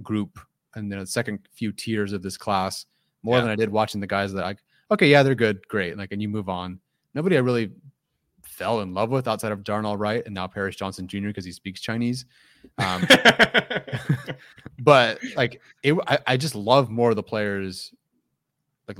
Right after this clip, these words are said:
Speaker 1: later on. Like, honestly, talking, like, sixty-one through one fifty, you know, would have almost been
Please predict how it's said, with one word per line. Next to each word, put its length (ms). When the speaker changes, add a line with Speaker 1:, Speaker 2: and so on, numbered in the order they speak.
Speaker 1:
later 420
on. 300
Like, 120
honestly, 260
talking, 340
like, 180
sixty-one 800
through 220
one 480
fifty, 540
you 60
know, 140
would 100
have 80
almost 300
been 340